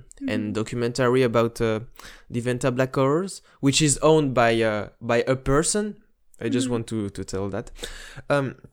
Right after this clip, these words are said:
Speaker 1: I was wondering about, um, the, the use of the Venta Black, uh,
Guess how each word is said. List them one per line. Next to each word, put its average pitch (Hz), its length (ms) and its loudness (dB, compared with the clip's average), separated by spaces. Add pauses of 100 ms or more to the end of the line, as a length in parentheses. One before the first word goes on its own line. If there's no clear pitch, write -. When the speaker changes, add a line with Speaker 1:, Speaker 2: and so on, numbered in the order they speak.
(640)
Speaker 1:
I 165 140 2
was 208 220 6
wondering 220 480 4
about, 156 320 2
um, 131 420 0 (380)
the, 120 540 0 (680)
the 123 220 0
use 147 420 2
of 113 240 2
the 117 100 0
Venta 120 320 -2
Black, 120 380 0
uh, 104 320 -4